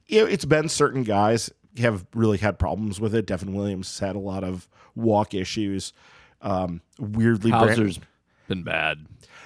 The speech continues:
Speaker 1: Yeah,
Speaker 2: at that.
Speaker 1: Hauser has been bad from that perspective, like, way more than you'd expect. And so, yeah, it, I, I think they will get this sort of sorted out, but y-, you don't like to see this many free passes being given out.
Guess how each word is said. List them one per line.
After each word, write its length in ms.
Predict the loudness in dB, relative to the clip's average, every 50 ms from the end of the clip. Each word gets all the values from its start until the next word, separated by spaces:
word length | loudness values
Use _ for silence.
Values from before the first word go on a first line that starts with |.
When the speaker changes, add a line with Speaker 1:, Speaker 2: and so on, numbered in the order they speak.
| -16 -6
Speaker 1:
Yeah, 200 | 2 4 6 6
Speaker 2:
at 140 | 6 6
that. 180 | 4 2 0 0
Speaker 1:
Hauser 360 | 2 2 2 2 4 2 4
has 220 | 4 4 4 4 2
been 220 | 0 0 0 0
bad 300 | -4 -4 -6 -6 -6 -8 -6
from 220 | -4 -2 -2 0
that 160 | -2 -4 -4
perspective, 520 | -6 -8 -8 -6 -8 -8 -8 -6 -6 -4 -2
like, 180 | -2 -2 -2 2
way 180 | 4 4 4
more 240 | 6 6 4 4 4
than 160 | 4 2 0
you'd 140 | 0 0 -2
expect. 760 | -4 -4 -6 -8 -4 -2 -2 -2 -2 -6 -8 -10 -12 -16 -18 _ _ _ _ _ _ _ _ _ -8
And 160 | -8 -6 -4
so, 520 | -2 2 4 4 6 6 4 2 0 -4 _ _ _ _ _ _ _ _ _ _ _
yeah, 380 | -14 -4 2 4 4 4 4 2
it, 240 | 2 0 -2 -2 -2
I, 180 | -4 -6 -6 -6 -2 0 0
I 60 | 0
think 340 | 0 -4 -4 -4 -4 0 2
they 120 | 4 4
will 360 | 4 4 4 4 4 4 0 -2
get 300 | -6 -2 -2 -2 -2 -2
this 140 | -8 -8
sort 200 | -6 -4 -4 -4
of 80 | -4 -4
sorted 520 | -6 -6 -4 -2 0 0 0 0 0 -2
out, 340 | -2 -2 0 0 -2 -2 _ _ _ _ _ _ _ -20 -20 _ _ _ _ -14
but 520 | -10 0 2 2 4 4 2 -2 _ -10 _ -20
y-, 340 | -20 -20 -14 -14 -14 -14 -10
you 160 | -6 -4 0
don't 280 | 2 2 2 2 0 0
like 160 | -2 -2 -2
to 60 | -2
see 440 | -6 -2 -2 -2 -2 -2 -4 -8 -14 _ -12
this 320 | -10 -6 -4 -4 -4 -4
many 180 | -4 -4 -4 -4
free 220 | -6 -6 -8 -8
passes 420 | -6 -8 -8 -8 -10 -12 -14 -14 -10
being 220 | -10 -10 -8 -8
given 240 | -10 -10 -10 -10 -12
out. 200 | -12 -14 -16